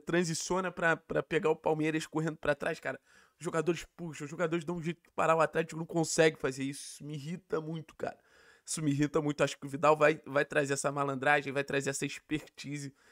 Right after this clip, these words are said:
pra um time que, querendo ou não, é jovem, né? A gente tem nossas referências, mas, querendo ou não,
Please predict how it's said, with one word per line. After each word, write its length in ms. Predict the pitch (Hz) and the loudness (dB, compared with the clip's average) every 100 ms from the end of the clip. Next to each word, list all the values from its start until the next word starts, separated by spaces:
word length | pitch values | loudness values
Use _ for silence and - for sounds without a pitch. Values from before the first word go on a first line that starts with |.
| - - _ | -20 -20 _
pra 140 | - 170 | 2 2
um 200 | 170 165 - | 2 -6 -6
time 240 | 277 269 | -2 -2
que, 140 | 269 | -4
querendo 340 | _ 359 330 330 | _ 0 0 0
ou 100 | 339 | 2
não, 140 | 330 | 2
é 80 | 330 | 0
jovem, 480 | 196 180 208 151 131 | 0 0 0 -2 -4
né? 140 | 131 | -2
A 80 | 139 | -2
gente 260 | 131 139 - | -4 -8 0
tem 160 | 151 | 0
nossas 300 | 185 180 147 | 0 -2 -2
referências, 600 | 139 - 123 135 180 214 | -4 -4 -4 -2 -4 -6
mas, 220 | 180 175 - | -4 -6 -4
querendo 360 | 156 147 180 | 0 0 0
ou 60 | 160 | -2
não, 180 | 147 | -2